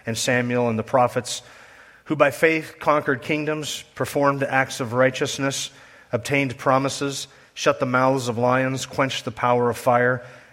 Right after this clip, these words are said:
escaped the edge of the sword, from weakness were made strong, became mighty in war,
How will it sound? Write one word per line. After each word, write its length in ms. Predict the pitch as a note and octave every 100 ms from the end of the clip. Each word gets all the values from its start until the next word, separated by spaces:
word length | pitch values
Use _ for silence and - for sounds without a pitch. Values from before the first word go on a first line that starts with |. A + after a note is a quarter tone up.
| -
escaped 400 | - - C#3 C3+
the 200 | C3 A#2+
edge 220 | C3 A#2+
of 120 | B2
the 40 | A2+
sword, 460 | - C3+ B2+ C3 - - - _
from 220 | - B2
weakness 460 | C#3 D3+ D3 C#3 -
were 100 | B2+
made 200 | B2 A2+
strong, 500 | - - C#3+ C#3+ C#3
became 300 | B2+ C3 A#2+
mighty 400 | B2+ C3 C3+ B2
in 140 | A#2+
war, 380 | B2 C3+ C3+ C3